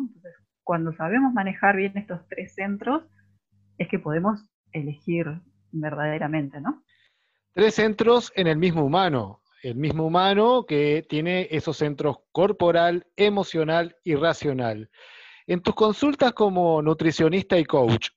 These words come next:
Speaker 2: ¿qué, qué tipos de casos con respecto a esto te llegan?
Speaker 1: Mm, bueno, me llega de todo, ¿no? Eh, bueno, casos de desamor y lo calmo con comer. Eh, de llego cansado del trabajo y me reconforto con comida.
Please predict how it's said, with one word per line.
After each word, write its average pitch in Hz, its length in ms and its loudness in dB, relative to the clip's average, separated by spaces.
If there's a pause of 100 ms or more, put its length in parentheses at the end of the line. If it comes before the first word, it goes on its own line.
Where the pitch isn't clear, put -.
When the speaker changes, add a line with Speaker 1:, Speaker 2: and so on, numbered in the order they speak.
(280)
Speaker 2:
¿qué, 269 300 -4 (100)
qué 269 120 -2
tipos 254 360 2
de 170 100 2
casos 220 580 0 (200)
con 160 160 0
respecto 165 440 0
a 165 80 6
esto 208 420 4
te 156 120 0
llegan? 120 580 0 (1500)
Speaker 1:
Mm, 269 340 2
bueno, 185 260 -2
me 160 100 -2
llega 208 260 0
de 190 140 -2
todo, 170 380 -4
¿no? 214 400 -12 (120)
Eh, 156 220 -14
bueno, 156 220 -10 (600)
casos 160 360 -8
de 147 260 -8
desamor 160 560 -2
y 160 80 0
lo 147 120 -4
calmo 147 260 -4
con 151 120 -8
comer. 247 340 -6 (1040)
Eh, 151 420 -8
de 147 220 -8
llego 180 200 0
cansado 156 420 0
del 151 120 -2
trabajo 175 600 2
y 170 40 -2
me 147 140 -4
reconforto 151 580 -12
con 143 140 -20
comida. 226 680 -6